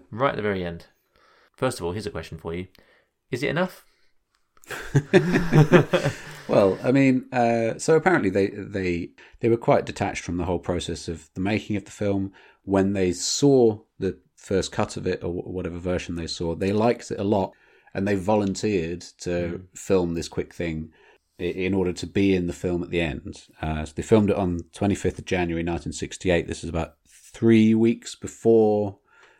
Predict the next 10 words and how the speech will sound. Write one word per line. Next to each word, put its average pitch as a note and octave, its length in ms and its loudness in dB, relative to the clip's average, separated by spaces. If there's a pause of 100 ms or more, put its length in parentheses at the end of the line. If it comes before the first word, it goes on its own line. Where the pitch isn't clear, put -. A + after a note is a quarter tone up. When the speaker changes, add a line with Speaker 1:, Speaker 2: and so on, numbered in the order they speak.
(120)
Speaker 2:
they F#2+ 120 -2
go G2+ 180 2
to G2 80 -2
Rishikesh A#2+ 840 -2
for - 120 -10
the B2+ 80 -4
first C3+ 300 -4
Speaker 1:
Yeah. - 40 -12 (100)
Speaker 2:
time. D3 260 0 (640)
Um, G2 580 6